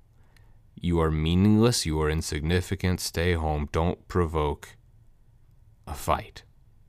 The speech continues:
That's the purpose of what he's saying. Amaziah would not listen, verse twenty, "For it was of God."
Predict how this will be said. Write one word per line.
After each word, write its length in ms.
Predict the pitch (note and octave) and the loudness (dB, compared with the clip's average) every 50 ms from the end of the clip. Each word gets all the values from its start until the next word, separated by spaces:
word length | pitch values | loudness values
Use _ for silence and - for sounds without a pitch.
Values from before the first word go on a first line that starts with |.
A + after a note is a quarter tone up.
| - - - | -20 -12 -6
That's 260 | - E2 E2 - - | -2 -2 -2 -2 -4
the 120 | - - F2 | -6 -6 -4
purpose 420 | - F2 E2 D#2 - D#2+ D#2 - | 0 0 0 0 -2 -4 -4 -6
of 140 | D#2+ D2 D#2 | -6 -6 -6
what 100 | D2 C#2+ | -4 -4
he's 140 | C#2 C#2+ - | -4 -6 -6
saying. 420 | - - F2+ F2 F2 E2+ E2 E2 - - - - - - - - - - - - - - - - - - - - - - _ - | -4 -2 -2 0 0 -2 -2 -4 -6 -12 -18 -20 -20 -20 -20 -20 -20 -20 -20 -20 -20 -20 -20 -20 -20 -20 -20 -20 -20 -20 _ -8
Amaziah 600 | - - G#2 G#2 G2+ G2+ F#2+ F2+ F#2 F2 F#2 F2+ F2+ | 0 2 4 6 6 6 6 6 6 6 6 6 4
would 180 | E2 F2 D#2+ | 4 2 2
not 220 | E2 D#2+ D2+ C#2+ - | 0 0 0 0 2
listen, 380 | - A#2+ A#2 - A#2+ A2+ G#2+ | 4 4 4 4 4 4 4
verse 160 | F#2+ F2+ F2 - | 4 2 0 0
twenty, 280 | - - G2+ F#2+ F#2+ | 0 2 2 2 2
"For 220 | F2+ - - E2+ F2 | 0 0 0 0 2
it 80 | - | 2
was 160 | C#2 F2 E2+ | 0 -2 -2
of 240 | - - D#2+ D2 - | -2 -4 -4 -4 -2
God." 380 | - F#2+ G2+ F#2 E2 D2+ D#2+ | 2 4 4 4 4 2 -2